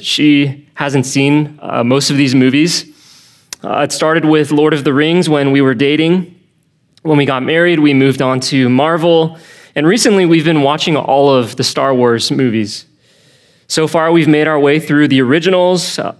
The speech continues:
uh, we went through the prequels as well. And although people don't like the prequels as much, which I can totally see why, the acting is terrible,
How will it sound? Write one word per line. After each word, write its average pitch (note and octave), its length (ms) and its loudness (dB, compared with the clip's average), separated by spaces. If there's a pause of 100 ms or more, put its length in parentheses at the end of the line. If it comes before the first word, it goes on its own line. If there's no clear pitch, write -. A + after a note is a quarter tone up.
uh, A#2+ 180 0
we B2 80 0
went C3+ 180 0
through C#3+ 100 -2
the C3 60 -2
prequels E3 520 0
as C3 160 -2
well. E3 500 0 (640)
And E3+ 140 0
although A3 380 2
people G#3+ 440 0
don't D#3+ 360 0
like D3+ 340 -2
the - 80 -4
prequels C#3+ 420 -2
as C#3+ 260 -4
much, A#2+ 600 -2 (160)
which C3 380 -4
I C3 120 -4
can C#3 320 -2
totally C3 240 -2
see E3+ 160 -2
why, B2 360 0
the A#2 140 -4
acting A#2 460 -6
is B2+ 200 -12
terrible, B2+ 540 -4